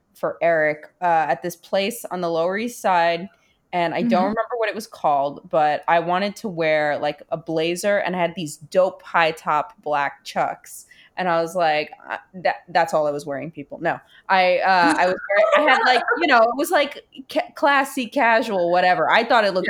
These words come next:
Speaker 2: Yeah.
Speaker 1: dope. And, uh, Kristen texted me and she's like, "What are you wearing tonight?" 'Cause, you know, she has to approve all my
Speaker 2: Always.
Speaker 1: outfits. Um,
Speaker 2: Always.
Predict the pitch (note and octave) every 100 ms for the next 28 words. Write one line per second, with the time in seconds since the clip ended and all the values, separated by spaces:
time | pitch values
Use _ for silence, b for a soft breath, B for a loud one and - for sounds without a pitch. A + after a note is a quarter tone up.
0 | F3+ E3+ D3+ - _ b b _ - G3
1 | G3 F#3+ F#3+ - - F3 E3+ E3+ D#3+ -
2 | C4+ C4 A#3 G3+ G#3+ A3 G3 F#3 D#3 D#3
3 | b b b _ F#3 F#3 F#3 F3+ F#3 G3+
4 | A#3 G#3 F#3+ G3 G#3 E3+ D3+ - E3+ E3
5 | D#3+ D3+ - - F3 D3+ D#3+ D#3 - -
6 | - E3+ D3+ D3 C#3+ D3 D3 G#3 F#3+ D3+
7 | - - _ _ _ _ _ F3+ F3 E3+
8 | E3+ F#3 -